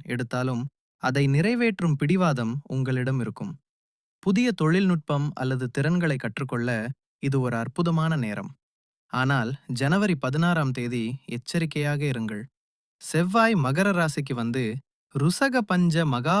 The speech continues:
புருஷ யோகத்தை உருவாக்குவார் என்றாலும், அவர் உங்கள் நான்காம் பாவத்தில் இருக்கிறார். இங்கே ஒரு முரண்பாடு உள்ளது. ஜோதிடத்தின்படி சூரியனும் செவ்வாயும் நான்காம் பாவத்தில்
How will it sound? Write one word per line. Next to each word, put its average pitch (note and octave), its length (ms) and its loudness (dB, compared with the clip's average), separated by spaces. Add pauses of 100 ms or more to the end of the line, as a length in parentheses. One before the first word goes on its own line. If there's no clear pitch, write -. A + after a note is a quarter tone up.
புருஷ F#3 300 0 (100)
யோகத்தை C3+ 520 -2
உருவாக்குவார் C3+ 680 -2
என்றாலும், A2+ 480 -2 (460)
அவர் D#3 240 4
உங்கள் C#3+ 300 2
நான்காம் F#3 520 2
பாவத்தில் B2+ 460 -4
இருக்கிறார். A2 420 -6 (500)
இங்கே C#3 300 2 (180)
ஒரு B2+ 200 -2
முரண்பாடு C#3 560 2
உள்ளது. G#2+ 340 -6 (640)
ஜோதிடத்தின்படி D3+ 920 2 (420)
சூரியனும் A#3+ 680 2
செவ்வாயும் C3+ 600 0 (140)
நான்காம் F#3 520 2
பாவத்தில் A#2+ 540 -2